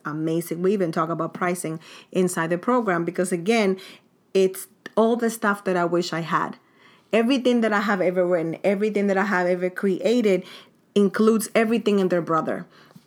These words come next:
I believe in being generous. I don't like people that don't teach. I don't like people that don't share. I don't like people that are stingy with their knowledge.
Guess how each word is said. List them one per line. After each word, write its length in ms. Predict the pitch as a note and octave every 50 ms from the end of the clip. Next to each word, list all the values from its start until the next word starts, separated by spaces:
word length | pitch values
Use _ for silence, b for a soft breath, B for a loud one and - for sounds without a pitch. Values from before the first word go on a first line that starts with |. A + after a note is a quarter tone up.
| B _ _ F3
I 160 | F#3+ G3+ G#3+
believe 560 | G#3 A3 G#3+ G3+ F#3 F3+ F3+ F3+ F#3+ G3 F#3
in 160 | - F3+ F3+
being 260 | D#3+ E3+ E3+ E3 E3
generous. 600 | D3 - E3+ D#3+ E3 F3 F3+ G3 G#3 A3+ A#3+ A#3 - -
I 100 | F3 E3+
don't 240 | E3+ F#3+ F#3 F3+ F3
like 300 | E3+ E3+ E3+ F3 F3+ -
people 360 | - - F3+ F3+ - F3 F3 E3+
that 360 | E3 E3+ D#3+ D#3 D#3+ D3+ D3
don't 400 | - E3 E3 E3+ F3 F3 E3+ -
teach. 380 | - F3 D#3 - - - - B B B B B B _
I 80 | E3 E3+
don't 160 | E3+ E3+ F3
like 180 | E3+ E3+ F3 F3
people 360 | - F3+ F3+ F3 F3 F3 E3
that 260 | E3 E3+ F3 E3+ D#3+
don't 240 | F3 F3 F3+ F3 F3+
share. 540 | - - - - F3+ D#3+ C3+ G#2 F2 - B B B B B B
I 120 | - F3 E3+
don't 160 | F3 F3 F3+
like 180 | F3 E3+ F3 F3
people 340 | - F#3+ F#3 F#3 F#3 F3+ E3+
that 220 | F3 E3 E3 -
are 160 | - E3+ D#3+
stingy 560 | E3 - - - - A#3 A3+ A3+ G#3+ G3+ G#3 G3
with 200 | F3 F#3 E3+ F3
their 100 | F3 E3+
knowledge. 600 | E3+ E3+ E3 D#3+ D#3 B2 E2 D#2+ - - -